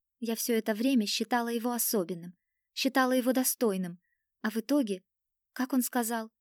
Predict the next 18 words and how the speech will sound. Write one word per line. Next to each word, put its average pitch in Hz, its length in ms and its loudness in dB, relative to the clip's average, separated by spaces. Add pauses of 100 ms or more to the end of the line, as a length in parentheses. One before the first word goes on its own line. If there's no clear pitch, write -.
(400)
«Я 226 160 2
завершу 240 380 2
это 240 180 2
треклятое 226 520 0
смешение 214 600 0
магий, 220 400 0 (300)
и 233 100 -2
ты 240 100 2
сама 233 300 4
понимаешь, 240 500 4
каким 233 320 0
путем». 180 440 -4 (1000)
«Ты 262 100 2
ничем 226 360 0
не 208 140 0
лучше 240 400 0 (340)
хардемских 254 600 4
мужчин». 226 540 2